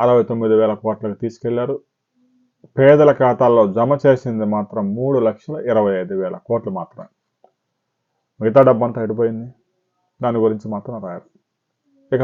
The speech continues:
రెండు వేల ఇరవై నాలుగులో కూటమి ప్రభుత్వం అధికారంలోకి వచ్చిన తర్వాత పంతొమ్మిది నెలల కాలంలో రెండు లక్షల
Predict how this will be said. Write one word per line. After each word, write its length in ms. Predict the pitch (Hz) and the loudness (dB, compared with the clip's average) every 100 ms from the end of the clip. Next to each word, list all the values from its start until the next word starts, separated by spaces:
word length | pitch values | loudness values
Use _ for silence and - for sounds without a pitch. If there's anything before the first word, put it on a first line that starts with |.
| 120 | 2
రెండు 140 | 135 156 | 6 8
వేల 100 | 147 131 | 10 8
ఇరవై 180 | 127 127 | 6 4
నాలుగులో 300 | 123 117 113 104 | 2 2 0 -2
కూటమి 260 | 113 123 107 | -6 -6 -6
ప్రభుత్వం 340 | 101 98 - 90 | -6 -8 -10 -12
అధికారంలోకి 500 | 95 104 104 95 90 | -8 -4 -4 -4 -10
వచ్చిన 180 | 92 113 107 | -12 -10 -8
తర్వాత 260 | 92 95 139 110 208 _ _ _ _ _ _ _ _ _ _ _ _ - | -10 0 2 2 -2 _ _ _ _ _ _ _ _ _ _ _ _ -6
పంతొమ్మిది 420 | 120 120 117 110 104 | -2 0 0 0 2
నెలల 220 | 113 127 107 | 2 2 0
కాలంలో 400 | 98 95 98 113 95 98 - _ _ _ _ _ _ _ _ _ | -4 -4 -2 -2 -2 -4 -10 _ _ _ _ _ _ _ _ _
రెండు 380 | 113 143 175 180 180 | 2 4 8 10 10
లక్షల 400 | 156 - - 143 | 8 6 2 6